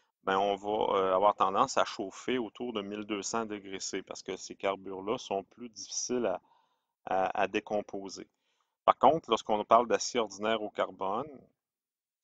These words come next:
avec des teneurs en carbone moyennes ou faibles, ben, mille degrés, euh, Celsius, c'est, euh, habituellement suffisant.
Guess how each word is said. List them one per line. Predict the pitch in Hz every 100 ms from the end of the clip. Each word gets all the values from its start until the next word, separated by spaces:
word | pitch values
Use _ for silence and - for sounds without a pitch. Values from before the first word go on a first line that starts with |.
| 95
avec | 90 101
des | 98
teneurs | - 95 113
en | 101
carbone | 90 92 98 113
moyennes | 120 110 101 95 101 123
ou | 117
faibles, | - 98 123 127 _ _ _ _ -
ben, | 98 98 95
mille | 101 117 120
degrés, | 107 104 98 107 120 127 113
euh, | 101
Celsius, | - 98 - 120 127 - -
c'est, | 104 110 117 98
euh, | 90 90
habituellement | 90 - 98 95 113
suffisant. | - - - 104 95